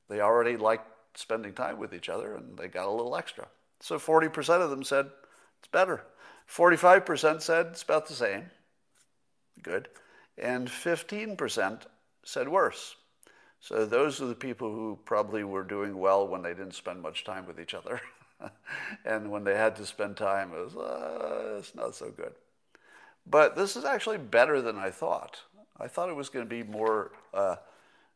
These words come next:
more gloomy than this. Now, of course, people might be lying 'cause there's, you know, who knows how honest they were. Here's a new story that's, uh, foreshadowing more to come. Uh,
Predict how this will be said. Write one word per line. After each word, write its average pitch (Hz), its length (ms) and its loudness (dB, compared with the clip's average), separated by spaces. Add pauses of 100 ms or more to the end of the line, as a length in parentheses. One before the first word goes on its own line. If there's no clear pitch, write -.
more 120 240 0
gloomy 123 540 -6
than 82 180 -14
this. 71 260 -14
Now, 92 140 -6
of 90 100 -12
course, 98 240 -4
people 101 320 -10
might 92 240 -6
be 87 80 -14
lying 92 480 0
'cause 90 200 -14
there's, 87 220 -14 (460)
you 175 80 -20
know, - 180 -20 (400)
who 110 140 -10
knows 92 220 -2
how 87 240 -6
honest 92 320 -6
they 65 80 -12
were. 85 160 -12 (2000)
Here's 180 280 4
a 143 280 6
new 131 200 0
story 131 440 4
that's, - 380 -4
uh, 98 400 2 (400)
foreshadowing 117 1080 -2
more 110 200 0
to 113 60 -4
come. 131 340 -2 (1400)
Uh, 110 400 4